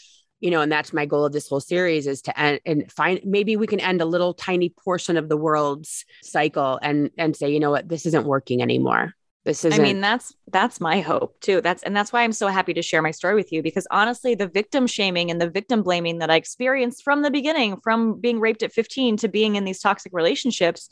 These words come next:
Speaker 2: it was perpetuated even by family members being like, "Well, you chose to be in that relationship."
Speaker 1: Ugh,
Speaker 2: And it's like, "Well,
Speaker 1: right.
Speaker 2: first of all, fuck you. You have no idea."
Speaker 1: <laughs>
Speaker 2: But second of all, that's,
Speaker 1: Why
Speaker 2: it
Speaker 1: didn't
Speaker 2: took
Speaker 1: you
Speaker 2: me
Speaker 1: leave? <laughs>
Speaker 2: Right.
Speaker 1: Why didn't you
Speaker 2: It
Speaker 1: just leave?
Speaker 2: But honestly, it took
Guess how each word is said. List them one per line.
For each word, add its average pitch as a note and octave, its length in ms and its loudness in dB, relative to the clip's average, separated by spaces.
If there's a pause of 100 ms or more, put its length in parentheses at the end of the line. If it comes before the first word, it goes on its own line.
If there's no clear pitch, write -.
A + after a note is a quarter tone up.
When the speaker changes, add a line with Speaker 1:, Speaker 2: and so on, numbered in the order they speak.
(540)
Speaker 2:
it - 60 -6
was B3 120 0
perpetuated C#4+ 640 0
even E4 200 0
by F4+ 140 2
family F#4+ 300 -2
members E3 420 0
being F#3+ 160 -2
like, F3+ 160 0
"Well, F#3+ 140 4
you A#3 180 -2
chose C4+ 280 2
to A#3 80 -6
be A3 100 0
in G#3 80 0
that F#3 160 2
relationship." F#3+ 480 2
Speaker 1:
Ugh, E3+ 160 6
Speaker 2:
And D#3+ 80 -2
it's - 160 -4
like, E3 200 4
"Well, E3+ 120 -4
Speaker 1:
right. - 100 2
Speaker 2:
first - 180 2
of G3 60 -2
all, F3+ 140 0
fuck F#3+ 320 -2
you. E3+ 100 -2
You F3+ 140 2
have F3+ 100 6
no E3 100 0
idea." E3+ 320 2 (280)
Speaker 1:
<laughs> - 200 4
Speaker 2:
But B3+ 160 6
second - 380 2
of D#4+ 100 0
all, F#3+ 440 2
that's, C4 400 0 (100)
Speaker 1:
Why A3 320 0
Speaker 2:
it D4 60 6
Speaker 1:
didn't E4+ 140 2
Speaker 2:
took F4+ 100 4
Speaker 1:
you E4+ 80 2
Speaker 2:
me D#4 100 4
Speaker 1:
leave? E4 500 0
<laughs> E4 360 2
Speaker 2:
Right. G3+ 160 6
Speaker 1:
Why A4+ 60 4
didn't A#4 200 2
you - 60 8
Speaker 2:
It D#4 60 6
Speaker 1:
just G4 180 -2
leave? G4+ 440 0 (460)
Speaker 2:
But D4 320 0
honestly, E4+ 400 0
it C#4 260 4
took - 400 0